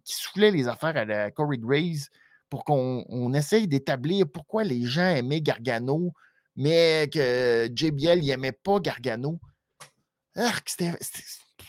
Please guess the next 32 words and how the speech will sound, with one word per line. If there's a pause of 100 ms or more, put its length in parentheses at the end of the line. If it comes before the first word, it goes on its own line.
(140)
c'était
redondant,
c'était
mauvais,
là,
il
y
avait
rien
qui
se
passait, (300)
c'était
plate. (420)
Il,
il, (800)
c'était (140)
pl-,
pl-,
pl-, (500)
très,
très,
très,
très,
très,
très
mauvais
segment,
malheureusement,
de
J
B